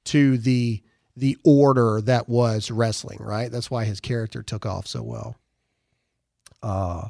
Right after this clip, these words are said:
I believe that's what congressmen and senators should be. Th-, th-, they should believe in the Constitution one thousand percent.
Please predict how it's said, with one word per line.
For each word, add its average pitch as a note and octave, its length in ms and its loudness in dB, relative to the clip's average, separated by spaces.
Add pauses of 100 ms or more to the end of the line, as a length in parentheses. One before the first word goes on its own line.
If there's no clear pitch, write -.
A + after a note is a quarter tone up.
(680)
I D3 140 6
believe B2 280 4
that's C3 340 -2
what B2 220 -2
congressmen A#2+ 680 -4
and G2+ 140 -8
senators A2+ 460 -4
should A2+ 280 -10
be. D3+ 340 -8 (360)
Th-, - 240 -10
th-, A#2+ 200 -6
they B2+ 180 0
should A#2 240 -4
believe B2+ 320 2
in B2 80 2
the A#2 80 0
Constitution A#2 800 0
one A#2+ 320 4
thousand C3 580 2
percent. G#2+ 520 -8